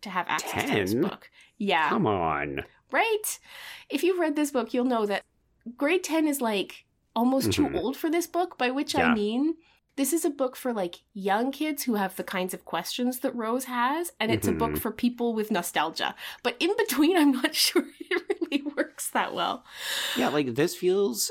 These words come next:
Speaker 2: as though it's a comic version of Judy Blume. And
Speaker 1: Yes.
Speaker 2: Judy Blume to me is middle school, like,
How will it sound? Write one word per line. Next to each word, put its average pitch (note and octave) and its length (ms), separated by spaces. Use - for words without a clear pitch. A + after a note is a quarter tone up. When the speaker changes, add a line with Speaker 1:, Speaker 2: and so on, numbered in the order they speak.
Speaker 2:
as A#2 240
though G#2+ 200
it's G2+ 140
a G2+ 60
comic G2+ 460
version F#2 420
of F#2 120
Judy E2 360
Blume. D#2 520
And - 140
Speaker 1:
Yes. D#3+ 140
Speaker 2:
Judy G#2+ 180
Blume A2 300
to B2+ 140
me G#2 640
is F2+ 600
middle F#2 640
school, - 560
like, G#2+ 180